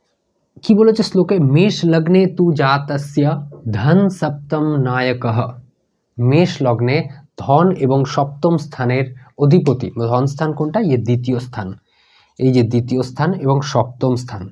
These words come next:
এই যে সপ্তম স্থান, এই সপ্তম লিখে রেখেছি এবং দ্বিতীয়। যেহেতু মেষ লগ্ন, তাই এক নম্বর মানে মেষ,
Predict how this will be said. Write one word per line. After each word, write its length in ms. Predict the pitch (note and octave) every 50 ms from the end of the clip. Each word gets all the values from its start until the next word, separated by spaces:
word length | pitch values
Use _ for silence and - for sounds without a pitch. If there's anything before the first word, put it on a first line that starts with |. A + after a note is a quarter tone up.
| _ _
এই 160 | - A#2 A#2
যে 80 | G#2+ G#2+
সপ্তম 400 | - - A#2 - _ - A#2 A2+
স্থান, 200 | G#2+ - A#2+ A2
এই 100 | A2 G#2+
সপ্তম 400 | G#2+ - A#2 - - - B2+ B2
লিখে 180 | B2 A#2+ B2 C3
রেখেছি 240 | C3 C#3 C#3+ E3
এবং 120 | D#3+ C3+ A2
দ্বিতীয়। 300 | G#2 - - - F#2+ - - _ _ _ _ _ - - _ _ -
যেহেতু 260 | B2+ C#3+ C#3+ C#3+ F3+
মেষ 320 | D#3+ D3 D#3+ D#3 D#3 -
লগ্ন, 260 | E3+ D#3 D3 E3 E3+
তাই 260 | D#3+ - C#3+ C#3+ C#3 C#3 - - -
এক 220 | C3+ C3 C3 C#3 C#3+
নম্বর 240 | C#3+ C#3+ D3 D3 D3
মানে 160 | C#3+ C#3+ C#3
মেষ, 440 | C3 C3 C3+ C#3 - - - - -